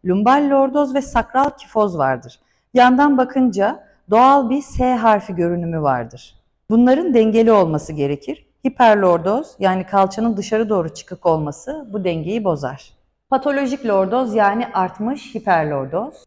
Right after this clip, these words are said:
Lumbal, yani bel bölgemiz, servikal, yani boyun bölgemizdeki doğal lordoz durumunun artmış olması hali olarak tanımlıyoruz. Son olarak düzleşmiş lordoz, yani hipolordoz, bel ve boyun bölgesinde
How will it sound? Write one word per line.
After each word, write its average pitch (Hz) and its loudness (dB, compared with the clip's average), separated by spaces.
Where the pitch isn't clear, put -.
Lumbal, 254 0
yani 220 -4
bel 190 2
bölgemiz, 175 -8
servikal, 202 -4
yani 208 0
boyun 220 0
bölgemizdeki 185 -6
doğal 208 0
lordoz 175 -4
durumunun 165 -10
artmış 202 -12
olması 143 -10
hali 139 -4
olarak 131 -12
tanımlıyoruz. 208 -10
Son 302 -4
olarak 262 -4
düzleşmiş 226 -4
lordoz, 202 -4
yani 220 -4
hipolordoz, 170 -6
bel 254 4
ve 220 -2
boyun 233 -2
bölgesinde 190 -6